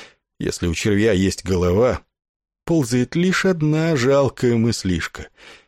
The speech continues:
поскорее втиснуться в подвернувшуюся щель, укрыться, спрятаться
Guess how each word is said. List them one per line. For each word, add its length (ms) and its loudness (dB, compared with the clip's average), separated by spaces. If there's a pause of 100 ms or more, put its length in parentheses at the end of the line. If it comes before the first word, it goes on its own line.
(220)
поскорее 720 0
втиснуться 680 -2
в 80 -6
подвернувшуюся 960 0
щель, 600 -6 (680)
укрыться, 680 -6 (340)
спрятаться 880 -6